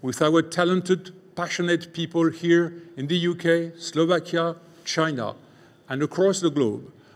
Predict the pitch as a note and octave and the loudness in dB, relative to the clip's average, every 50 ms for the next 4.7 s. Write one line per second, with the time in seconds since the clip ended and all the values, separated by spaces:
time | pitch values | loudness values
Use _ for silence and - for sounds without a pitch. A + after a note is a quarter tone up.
0 | _ - - D3 D#3+ D#3+ D#3+ D#3+ D3+ D#3 - F3 F#3 G#3 A3 F#3 D#3 F#3 F3+ - | _ -6 0 2 4 4 2 2 -2 -4 2 4 4 4 4 2 -2 -6 -6 -6
1 | - F#3 F3+ F#3 D#3+ D3+ E3 E3 D3 A#2+ A#2 G#2+ G2+ G2+ - - - - - - | -4 -4 -4 -2 0 2 2 2 2 0 -4 -4 -6 -6 -6 -4 -4 -6 -6 -6
2 | D3+ C#3+ - - D3 C#3+ C#3 C3+ A#2+ B2 B2 - - C3 A2+ - - - D3+ C#3+ | -8 -8 -4 -4 -4 -2 -2 -2 -2 -2 -4 -6 -4 -6 -8 -8 -10 -18 -20 -16
3 | - - D#3 D#3 D3+ D#3 F#3 G3 G3+ G3 F#3+ F3+ F#3 F3 C3 B2 B2 A2 A2 G#2+ | -6 0 0 2 4 6 6 6 6 6 4 2 2 2 0 -2 -6 -8 -10 -8
4 | - B2+ A#2 A2 A2 - - - A#2 C3 C3 - - - | -6 -8 -6 -6 -6 -10 -10 -12 -12 -10 -10 -10 -10 -10